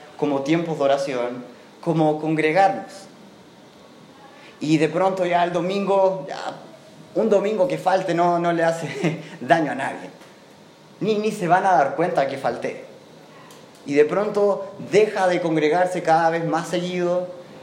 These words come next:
y ya deja de tener compañerismo con el pueblo de Dios, y ya está siendo más fácil tener compañerismo con el pueblo del diablo, y está siguiendo los consejos del mundo,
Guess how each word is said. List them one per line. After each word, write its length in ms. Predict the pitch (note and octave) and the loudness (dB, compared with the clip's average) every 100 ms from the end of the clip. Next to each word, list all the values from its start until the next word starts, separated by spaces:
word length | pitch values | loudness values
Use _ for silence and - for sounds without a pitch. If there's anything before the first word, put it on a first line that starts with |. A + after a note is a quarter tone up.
| - - | -16 2
y 80 | |
ya 120 | D3 F3 | 4 6
deja 280 | F3+ F3+ | 4 2
de 100 | E3+ | 0
tener 360 | E3 E3 E3+ F3+ | 0 0 0 2
compañerismo 720 | F#3 D#3+ D3 D3 F3+ F#3 F3+ | 2 2 0 0 0 0 2
con 140 | D#3+ | 2
el 120 | D3 C3+ | 0 -2
pueblo 380 | E3+ F3+ F3+ | 4 4 4
de 100 | F3+ | 2
Dios, 360 | F3 F#3 F#3+ F#3 - - | 0 0 -2 -4 -8 -4
y 100 | D#3 | 4
ya 80 | F3 | 4
está 200 | F3+ F3 | 4 0
siendo 260 | F#3 F3 E3+ | 0 0 2
más 200 | F3+ F3 | 2 2
fácil 260 | F3+ F3+ | 2 0
tener 280 | E3 E3 E3 | -2 -2 0
compañerismo 680 | E3 D#3+ D3 D3+ F3 E3+ D#3+ | 0 0 0 0 0 0 2
con 200 | D3+ D3 | 2 0
el 100 | C#3+ | -4
pueblo 480 | D3 F3+ F3 E3 | 0 0 2 0
del 260 | D#3 C3+ C3 | 0 0 -2
diablo, 540 | D#3 F3 F3 C#3+ D#3+ - - - - - - - - - - - | 0 2 2 0 -4 -4 -10 -16 -20 -20 -18 -18 -18 -18 -14 -4
y 80 | |
está 180 | D3+ E3+ | 2 2
siguiendo 360 | F3 F3 F3+ F3+ | 2 0 4 4
los 120 | F3+ | 4
consejos 520 | - C#3+ F#3 F3+ E3 | 2 -2 0 0 0
del 160 | D3 C3 | 0 -2
mundo, 640 | E3+ A#3 E3+ C#3 E3+ - | 0 0 0 2 0 -4